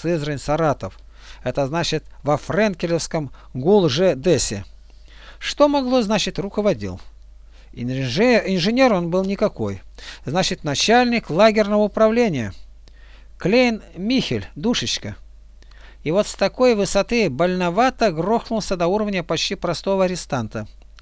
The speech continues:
У него была сто девятая статья, для М В Д это значило «взял не по чину».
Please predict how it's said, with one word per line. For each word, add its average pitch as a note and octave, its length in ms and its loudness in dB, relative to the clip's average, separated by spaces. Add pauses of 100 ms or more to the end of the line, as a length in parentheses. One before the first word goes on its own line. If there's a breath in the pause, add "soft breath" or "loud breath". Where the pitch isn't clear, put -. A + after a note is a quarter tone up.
(220 loud breath)
У C3+ 80 -8
него F#3+ 220 0
была G3+ 240 2
сто - 220 -4
девятая G3+ 480 0
статья, G3 520 0
для D#3 140 -4
М D#3+ 80 -4
В F3 100 -2
Д F#3+ 80 -2
это F3+ 280 2
значило E3+ 560 0
«взял D3 440 2
не C3+ 140 -6
по C#3 160 -4
чину». A2+ 420 -6